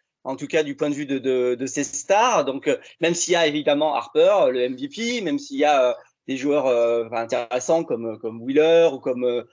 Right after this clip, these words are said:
comme Nola du côté du, du pitching, je, je, je, je trouve pas cette équipe qui a mal-,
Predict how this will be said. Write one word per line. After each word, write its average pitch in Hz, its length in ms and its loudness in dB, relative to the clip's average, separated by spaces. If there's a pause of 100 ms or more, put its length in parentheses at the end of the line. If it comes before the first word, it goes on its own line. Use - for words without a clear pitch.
(140)
comme 131 200 -4
Nola 156 300 4
du 139 100 -4
côté 135 240 -6
du, 127 280 -8
du 120 140 -14
pitching, 226 460 -2 (340)
je, 139 180 -2
je, 147 200 -2
je, 143 200 -2
je 135 160 -2
trouve 151 280 -12
pas 214 240 4
cette 180 240 -4
équipe 180 360 -6
qui - 140 -2
a 143 60 2
mal-, 165 320 0